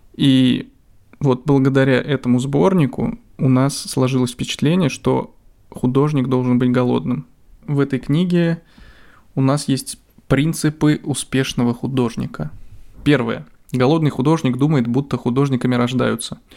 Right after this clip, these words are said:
Успешный художник знает, им становится. Второе правило. Голодный художник стремится быть оригинальным.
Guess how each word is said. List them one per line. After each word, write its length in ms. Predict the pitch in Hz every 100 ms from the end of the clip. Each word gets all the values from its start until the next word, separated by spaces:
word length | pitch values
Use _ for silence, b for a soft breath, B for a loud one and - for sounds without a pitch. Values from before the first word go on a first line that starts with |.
| B B B B
Успешный 440 | 139 - 160 - 170
художник 440 | 156 156 147 131
знает, 420 | 131 123 120 - -
им 160 | 151
становится. 680 | 147 - 127 120 120 - 156 - _ _ _ _ _ _ - -
Второе 360 | - - 165 151
правило. 400 | 143 131 139 160 B B B B B
Голодный 380 | 131 127 180 190
художник 420 | - 151 151 147
стремится 440 | - - 135 139 131
быть 200 | 135 -
оригинальным. 680 | 135 131 135 131 123 -